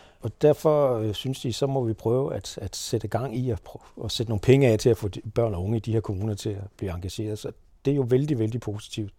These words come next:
Det kan man jo ikke have noget imod. Men, men interessant er det så, at man deler så ikke pengene ud til de her kommuner, eller, eller, øh, D G I's landsdelsforeninger, der har de her kommuner. Man fordeler pengene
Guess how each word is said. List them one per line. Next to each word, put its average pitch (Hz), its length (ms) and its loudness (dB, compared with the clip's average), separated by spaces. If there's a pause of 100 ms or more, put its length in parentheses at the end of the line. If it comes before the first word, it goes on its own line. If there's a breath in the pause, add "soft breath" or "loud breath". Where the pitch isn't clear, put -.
(520 loud breath)
Det 117 100 -4
kan 117 120 -4
man 104 200 -4 (100)
jo 104 160 -4
ikke - 140 -6
have 131 100 0
noget 135 180 8
imod. 127 280 6 (1080 loud breath)
Men, - 220 0
men 127 180 2
interessant 123 480 6
er 139 100 10
det 147 120 6
så, 135 160 8
at 127 180 2 (260)
man 117 180 -2
deler 139 280 2
så 135 120 2
ikke 160 160 0
pengene 135 340 2
ud 135 180 -2 (440)
til 110 160 -6
de 117 60 0
her 117 120 4
kommuner, 104 460 -2
eller, 95 180 -6 (260)
eller, 95 540 -8
øh, 92 60 -10 (220)
D - 20 -6
G 101 140 -6
I's 113 220 -8
landsdelsforeninger, 104 720 -6
der 95 120 -6
har 143 180 2
de 117 120 -2
her 87 80 -2
kommuner. 95 400 -8 (720)
Man 101 120 -6
fordeler 160 400 -4
pengene 120 500 -2